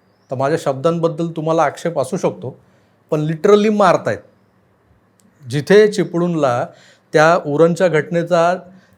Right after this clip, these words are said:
निषेध करण्यासाठी आमचे हिंदू बांधव रस्त्यावर येऊन एक फलक घेऊन निदर्शनं करत होते,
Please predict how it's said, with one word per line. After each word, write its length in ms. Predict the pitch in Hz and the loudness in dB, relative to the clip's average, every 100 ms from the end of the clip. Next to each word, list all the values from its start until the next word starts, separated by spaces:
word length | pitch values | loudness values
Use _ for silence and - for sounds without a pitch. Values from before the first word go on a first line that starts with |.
| - | -10
निषेध 380 | 139 151 220 214 | -6 2 2 4
करण्यासाठी 800 | 196 165 160 - 135 139 135 165 | 0 -2 -2 -4 -4 -4 -6 -6
आमचे 300 | 131 127 151 | -8 -8 -8
हिंदू 320 | 127 135 180 | -8 -6 -2
बांधव 440 | 160 156 160 170 | -2 0 0 0
रस्त्यावर 380 | 131 - 165 160 | -2 -2 -2 0
येऊन 340 | 147 120 110 160 _ _ _ _ - | -2 -4 -8 -14 _ _ _ _ -12
एक 140 | 147 | -12
फलक 320 | - 156 175 180 | -2 0 0 0
घेऊन 340 | 151 160 170 208 - _ _ _ _ _ _ _ _ | -4 -4 -6 -12 -20 _ _ _ _ _ _ _ _
निदर्शनं 440 | 151 156 190 190 180 | -2 0 2 0 -2
करत 260 | 156 131 | -2 -4
होते, 200 | 110 - | -6 -14